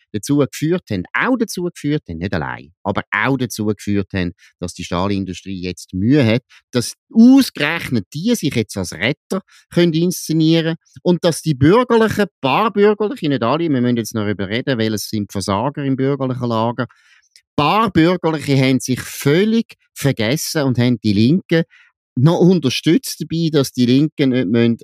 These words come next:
Konsequenzen spüren von dem, was ihre Politik gebracht hat. Das hätte man dann im Kanton Solothurn können sagen.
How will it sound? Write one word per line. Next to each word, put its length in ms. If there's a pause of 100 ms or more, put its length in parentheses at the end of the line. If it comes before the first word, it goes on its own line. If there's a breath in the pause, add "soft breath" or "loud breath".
(140)
Konsequenzen 840
spüren 520
von 160
dem, 240
was 200
ihre 340
Politik 400
gebracht 320
hat. 120 (220 soft breath)
Das 140
hätte 160
man 80
dann 100
im 120
Kanton 360
Solothurn 520
können 240
sagen. 320